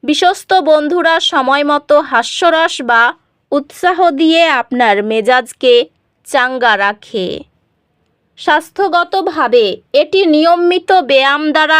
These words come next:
আপনার শারীরিক স্বাস্থ্যের যত্ন নেওয়ার একটি ভালো সময়। স্বাস্থ্য স্থিতিশীল থাকবে, তবে অতিরিক্ত চিন্তা থেকে যে মানসিক অবসাদ হতে পারে তার প্রতি মনোযোগ দিন।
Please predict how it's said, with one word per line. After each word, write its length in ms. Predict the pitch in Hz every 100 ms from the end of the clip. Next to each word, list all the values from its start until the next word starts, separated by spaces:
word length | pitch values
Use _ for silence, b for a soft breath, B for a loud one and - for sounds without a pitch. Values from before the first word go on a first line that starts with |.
| 294
আপনার 380 | 247 254 247 247
শারীরিক 540 | - 302 269 320 359 359
স্বাস্থ্যের 560 | - 285 262 - 277 262
যত্ন 380 | 214 233 330 277 311
নেওয়ার 340 | 294 262 262 262
একটি 400 | 240 _ 233 233 311 - _ _ _
ভালো 360 | 220 247 240 233 220
সময়। 480 | - 202 196 185 185 196 294 _ _ _ _ _ _ _ _
স্বাস্থ্য 540 | - 349 311 - - 370 339 - - 294
স্থিতিশীল 640 | - 339 339 339 294 277 262
থাকবে, 500 | - 220 208 202 190 175 - _ _ _ _ _ _
তবে 220 | 311 339 339
অতিরিক্ত 540 | 302 330 349 349 _ 269 294
চিন্তা 420 | 311 285 277 311
থেকে 320 | 311 349 302 330
যে 200 | 240 269 254
মানসিক 580 | 240 240 294 - 359 - - -
অবসাদ 560 | 233 254 294 - 320 294
হতে 340 | 285 233 294
পারে 360 | 320 302 220 185 180 _
তার 220 | - 262 277
প্রতি 380 | 285 349 349 349
মনোযোগ 540 | 302 247 240 262 233 214 208
দিন। 280 | 214 202